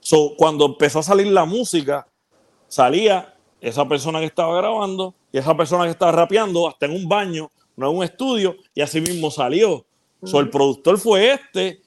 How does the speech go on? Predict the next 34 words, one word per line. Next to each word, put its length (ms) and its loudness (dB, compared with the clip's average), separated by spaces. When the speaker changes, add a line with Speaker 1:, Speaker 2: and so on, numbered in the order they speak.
Speaker 1:
y 80 -4
aquel 240 0
era 180 4
el 60 0
M 140 -6
C. 380 -6
Speaker 2:
Ujú. 400 -14
Speaker 1:
Es, 220 0
es 160 4
luego 580 2
que 140 0
vienen 320 -2
a 100 -4
tener 240 -4
acceso 640 -4
por 140 0
lo 120 2
económico, 800 -4
cuando 560 -4
se 140 -6
vienen 220 -4
a 40 -6
interesar 380 -4
las 160 -4
disqueras, 560 -4
a 140 -2
llegar 440 2
a 80 0
hacer, 240 -4
a 60 -10
hacer 200 -6
música 520 -4
de 80 0
otra, 300 -2